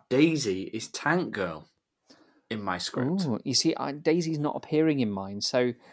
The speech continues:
Speaker 2: maybe, just maybe, there's, there's gonna be something missing here. Maybe we, we, we made a last-minute alteration and put her back in there 'cause we've not really seen Daisy much in this, in the, the latter parts
Speaker 1: No,
Speaker 2: of the
Speaker 1: like,
Speaker 2: script,
Speaker 1: well,
Speaker 2: so maybe that's what
Speaker 1: we haven't,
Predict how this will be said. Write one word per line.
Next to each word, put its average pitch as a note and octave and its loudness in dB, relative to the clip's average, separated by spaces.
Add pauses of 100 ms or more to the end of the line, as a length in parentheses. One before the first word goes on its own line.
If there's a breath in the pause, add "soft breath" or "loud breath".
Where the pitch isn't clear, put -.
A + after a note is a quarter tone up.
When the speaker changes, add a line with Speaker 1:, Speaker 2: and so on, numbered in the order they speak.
(200 soft breath)
Speaker 2:
maybe, C3 2
just C3 -4
maybe, C#3+ 0
there's, A2+ -4 (100)
there's B2 -4
gonna B2 -4
be B2 -4
something A#2+ -4
missing C3+ -4
here. G#2 -4
Maybe B2 -2
we, B2+ -2
we, B2 -2
we B2+ -2
made B2+ 2
a B2 4
last-minute B2 -2
alteration B2 -2
and A2 -2
put C#3+ 0
her B2+ -2
back A2+ -4
in D3+ -2
there B2 0
'cause - -6 (420 soft breath)
we've F3+ 0
not G3+ 0
really G3 -2
seen G#3+ 0
Daisy D3+ -2
much G#2 -6
in G2+ -10
this, - -8 (420)
in A#2+ -2
the, A2 0
the - 0
latter A2+ -2
parts A2+ -2
Speaker 1:
No, - -6
Speaker 2:
of - -10
the - -8
Speaker 1:
like, - 0
Speaker 2:
script, - -8
Speaker 1:
well, C3 -4
Speaker 2:
so - -4
maybe C3 -4
that's - -4
what C3 -6 (100)
Speaker 1:
we A#2+ -6
haven't, C3+ -2